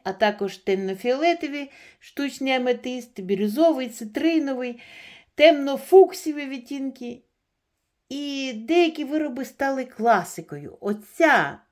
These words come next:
брошка — це класика. І це не просто брошка, це набір. Бо до цієї брошки у нас є ще і кліпси.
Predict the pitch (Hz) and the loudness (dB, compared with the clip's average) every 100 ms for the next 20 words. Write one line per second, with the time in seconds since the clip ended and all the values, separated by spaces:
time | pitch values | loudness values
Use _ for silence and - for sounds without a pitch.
0 | _ - 196 175 165 - 285 320 - _ | _ -4 0 0 -2 -10 -10 -10 -12 _
1 | _ _ _ _ _ _ _ - 220 226 | _ _ _ _ _ _ _ -10 -6 -2
2 | 202 165 - - - - 277 - 339 311 | -2 -2 -10 -18 -16 -14 -4 2 2 2
3 | 311 247 240 233 220 - 294 247 269 277 | -2 -2 2 2 0 -4 -10 -8 -8 -8
4 | 269 - 220 214 - 220 240 220 214 190 | -8 -8 -10 -8 -2 0 0 -2 -4 -6
5 | 196 160 - 170 208 226 254 - 277 294 | -4 -6 -6 -4 -2 0 -2 -4 -6 -6
6 | 269 226 196 190 208 240 - 277 - 202 | -6 -4 0 0 2 -2 -6 -14 -12 -8
7 | 196 185 170 156 - _ _ _ - 165 | -6 -2 -2 -4 -10 _ _ _ -16 -6
8 | 175 202 196 - 175 - 175 - 160 165 | -2 -2 -4 -10 -10 -10 -16 -14 -10 -8
9 | 175 165 - 160 | -8 -10 -20 -20